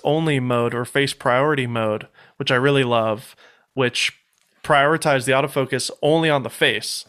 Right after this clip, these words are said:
So I'm using that right now because I've had problems in the past where the camera will actually focus on the microphone in front of me 'cause it's closer to the camera rather than my face. But with the face only mode,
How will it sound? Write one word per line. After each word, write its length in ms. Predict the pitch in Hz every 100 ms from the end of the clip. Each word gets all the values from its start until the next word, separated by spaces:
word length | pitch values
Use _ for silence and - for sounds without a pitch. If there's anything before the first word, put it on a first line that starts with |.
| -
So 400 | - 135 127 120 - - _ _ -
I'm 100 | 131
using 260 | 156 175 165
that 180 | 165 147
right 220 | 135 131
now 300 | 208 190 160
because 420 | 147 139 147 131
I've 160 | 156 147
had 160 | 139
problems 320 | - 143 143 123
in 60 |
the 60 | 123
past 440 | 175 180 151 -
where 240 | 135 123 120
the 80 |
camera 320 | 120 147 139 131
will 80 |
actually 240 | 127 - 135
focus 420 | - 135 131 135
on 120 | 127
the 60 | 117
microphone 560 | 131 175 - 139 123
in 100 | 120 113
front 240 | 175 180
of 60 | 131
me 260 | 110 117 _ - _ -
'cause 100 | 127
it's 160 | -
closer 360 | - 165 143 139
to 80 | 117
the 80 |
camera 520 | - 165 156 135 117 117
rather 240 | 127 123
than 120 | 123
my 140 | 113 110
face. 440 | - 135 110 -
But 340 | 151 131 117 - - - - -
with 100 | 139
the 60 | 123
face 300 | 139 127 -
only 320 | 185 208 170
mode, 440 | 135 123 123 120